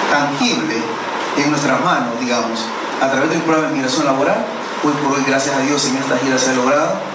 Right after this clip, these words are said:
Italia y España. Eh, estamos indagando esos otros mercados laborales, el de Alemania, Grecia, en fin, otros países adicionales, y en los próximos días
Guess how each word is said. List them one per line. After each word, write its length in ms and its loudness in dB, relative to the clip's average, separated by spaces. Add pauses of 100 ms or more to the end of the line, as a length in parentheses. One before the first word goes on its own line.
(440)
Italia 520 0 (600)
y 100 4
España. 380 0 (580)
Eh, 520 0
estamos 480 0 (180)
indagando 560 0 (100)
esos 220 0
otros 300 0
mercados 720 0
laborales, 460 2 (560)
el 120 2
de 80 2
Alemania, 540 2
Grecia, 280 0
en 60 -4
fin, 160 -2 (100)
otros 300 -2
países 400 0
adicionales, 580 0 (680)
y 360 2 (240)
en 60 2
los 120 0
próximos 460 0
días 180 0